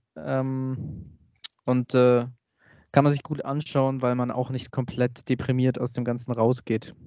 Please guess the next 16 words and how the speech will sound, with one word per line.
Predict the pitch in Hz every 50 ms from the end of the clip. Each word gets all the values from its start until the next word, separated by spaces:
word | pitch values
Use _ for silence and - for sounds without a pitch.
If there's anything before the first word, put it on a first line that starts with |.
| - - - _ _ _ _ _ _ - - _ - _ _ _ _ _ _ _ _ _ _ _ _ _ _ _
Äh, | 131 127 127 131 131 127 127 127 127 127 127 127 127 123 123 - - - - _ - -
und | - 139 131
dann | 139 139 147
auf | 143 135 -
der | 139 127
negativen | 127 127 131 135 127 123 - 131 120 127 123 117
Seite | 120 120 120 123 120 127
habe | 120 120 123
ich | 120
noch | 127 123 120
gesehen, | - 123 120 123 120 120 120 120 120 117
Das | - 120 123 - -
Experiment. | - 127 - - - - 127 117 120 113 113 113 117 120 - - - - - - - - - - - - - _ _ _ - - - - - -
Und | - 113
zwar | - - 123 120 120
die, | 123 123 120 120 120 120 113